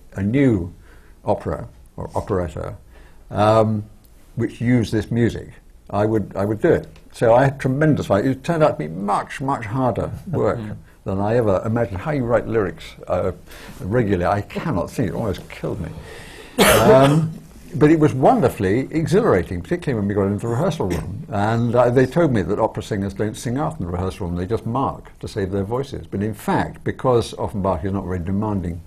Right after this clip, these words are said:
music, uh, by opera singer standards, uh, they all sang out all the time, and it was enchanting. I used to go in every day and just listen to music from <laughs> first thing in the morning to last thing at night. But I'm afraid it wasn't liked by the opera critics, who thought it was, uh, outrageous, uh,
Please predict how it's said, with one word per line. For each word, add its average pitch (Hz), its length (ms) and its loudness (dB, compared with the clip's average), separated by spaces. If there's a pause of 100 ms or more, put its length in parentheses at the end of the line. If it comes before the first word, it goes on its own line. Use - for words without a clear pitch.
music, 92 320 -6 (680)
uh, 85 180 -8 (300)
by 92 200 0
opera - 240 -2
singer 90 240 -12
standards, 90 540 -8 (240)
uh, 120 200 0
they 127 320 6
all 156 220 4
sang 107 240 -2
out 95 220 -4 (120)
all 143 180 0
the 139 60 -4
time, 185 420 -6 (200)
and 143 180 -4
it 160 80 -4
was 151 100 -4
enchanting. 156 540 -4
I - 20 0
used 98 140 -4
to 120 40 -10
go 117 100 0
in 117 80 -2
every 131 260 0
day 110 320 0
and 90 100 -4
just - 160 -8
listen 117 340 -6
to 117 60 -6
music 110 320 -4
from 90 240 -8
<laughs> - 20 -16
first 117 340 -8
thing 113 100 -6
in 104 80 -4
the 101 60 -2
morning 98 420 -4
to 92 80 -8
last 92 280 -6
thing 101 80 -8
at 90 100 -10
night. 92 200 -6 (720)
But 143 160 6
I'm 143 140 4
afraid 151 220 8
it 147 140 8
wasn't 139 240 6
liked 120 200 6
by 110 120 6
the 110 100 6
opera 117 220 2
critics, 107 400 -2
who 110 140 -2
thought 117 280 0
it 107 120 0
was, 107 400 -6
uh, 98 180 2
outrageous, 107 880 -2
uh, 95 200 -2